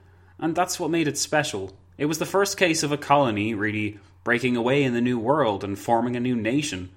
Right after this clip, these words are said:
based on the ideas of republicanism, democracy, and self-determination. It was the first nation of the New World to acquire its independence from the Old, which made it extra special because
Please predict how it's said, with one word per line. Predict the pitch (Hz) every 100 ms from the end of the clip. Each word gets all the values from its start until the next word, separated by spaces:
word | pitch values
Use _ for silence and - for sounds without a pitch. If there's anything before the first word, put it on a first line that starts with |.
| - -
based | 113 120 131
on | 120
the | 131
ideas | 127 117 110 113 113
of | 104 104
republicanism, | 104 127 123 113 120 120 139 151 - -
democracy, | - 104 98 - 117 - 127
and | 101
self-determination. | - 113 107 - 101 117 117 101 113 160 156 95 90 - - _ _ - - -
It | 113
was | 107
the | 98
first | 95 113 104 -
nation | 104 120 - 127
of | 98
the | 104
New | 110 98
World | 104 113 123
to | 120 107
acquire | 104 113 104 110
its | 110
independence | 104 101 - 98 101 117
from | - 104
the | 92 98
Old, | 139 131 110 - - - - -
which | 139
made | 160 156
it | 151
extra | 156 156 -
special | 147 - 175 165 104
because | 90 113 127 120